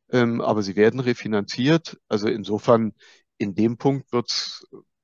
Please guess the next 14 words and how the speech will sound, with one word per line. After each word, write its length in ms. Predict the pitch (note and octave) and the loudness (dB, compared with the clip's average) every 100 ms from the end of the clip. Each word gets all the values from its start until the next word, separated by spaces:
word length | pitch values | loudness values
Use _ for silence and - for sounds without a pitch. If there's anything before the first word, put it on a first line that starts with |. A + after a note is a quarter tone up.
| _ _ - | _ _ -6
hoffentlich 440 | A2 - G2 G2 | -4 -4 -8 -6
keine 260 | - B2 B2 | -2 0 0
Reduktion 560 | G2+ F#2 - G#2 G2+ | -2 -2 -6 -6 -4
geben, 260 | G#2+ A2 G#2+ | -2 -2 -2
obwohl 300 | - - G#2 | -8 -4 -4
ich 260 | G2+ - A3 A#3+ | -4 -8 -14 _
im 240 | - F#2+ - _ | -12 -10 -12 _
Augenblick 540 | - G#2 G#2+ G#2+ - | -2 -2 -2 -6 -4
ja 140 | - - | -2 -2
auch 160 | A2 | -2
nicht 160 | A2+ G#2 | -8 -10
so 100 | G#2+ | -12
sicher 300 | G2 G2+ G#2+ | -12 -8 -6
bin, 240 | G2+ G2+ | -6 -8